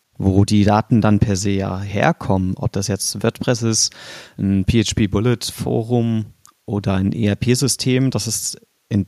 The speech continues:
dem Fall ja total egal. Das interessiert das Frontend ja nicht.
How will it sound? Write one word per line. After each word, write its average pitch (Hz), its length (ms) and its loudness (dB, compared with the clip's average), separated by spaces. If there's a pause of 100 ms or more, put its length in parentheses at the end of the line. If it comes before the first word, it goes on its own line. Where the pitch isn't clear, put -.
(140)
dem 104 180 4
Fall 110 220 2
ja 107 80 4
total 101 360 0
egal. 101 380 2
Das 101 220 -4
interessiert 104 400 -2
das 107 80 -6
Frontend 101 460 -2
ja 92 100 -4
nicht. 92 260 -8